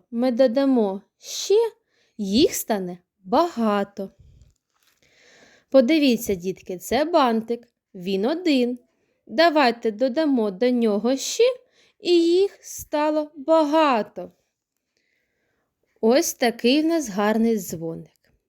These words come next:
Він один. Давайте додамо, і їх стане багато. Це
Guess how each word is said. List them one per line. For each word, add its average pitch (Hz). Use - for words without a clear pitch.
Він 190
один. 240
Давайте 196
додамо, 208
і 233
їх 214
стане 233
багато. 170
Це -